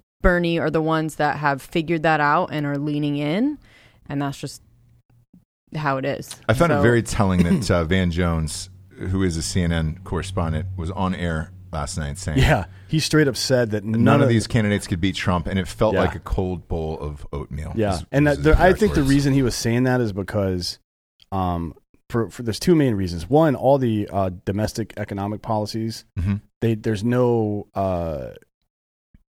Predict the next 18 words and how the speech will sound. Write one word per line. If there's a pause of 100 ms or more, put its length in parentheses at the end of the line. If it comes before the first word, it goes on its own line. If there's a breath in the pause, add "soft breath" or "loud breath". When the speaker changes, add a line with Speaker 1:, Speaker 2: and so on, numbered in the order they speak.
(120)
Speaker 3:
there's
no
congruity (260)
between
the
two
sides
of
the
Democratic
Party. (280 soft breath)
Like,
Buttigieg
and
those
guys
are
like,